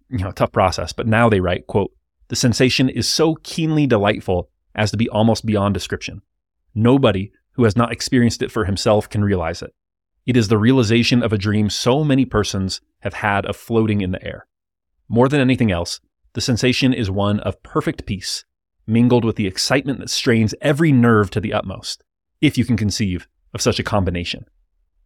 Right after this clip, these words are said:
So all throughout nineteen oh five, they are improving their ability to fly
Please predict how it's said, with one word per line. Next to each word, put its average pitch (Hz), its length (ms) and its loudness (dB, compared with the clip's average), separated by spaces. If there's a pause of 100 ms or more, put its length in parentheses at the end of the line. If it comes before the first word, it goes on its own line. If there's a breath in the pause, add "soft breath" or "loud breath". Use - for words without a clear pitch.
(460)
So - 120 -6
all 127 120 0
throughout 127 280 2
nineteen 117 280 2
oh 98 60 0
five, 92 320 -2 (380)
they 107 160 0
are 98 60 0
improving 143 480 0
their 123 140 6
ability 107 320 2
to 101 60 -4
fly 98 360 0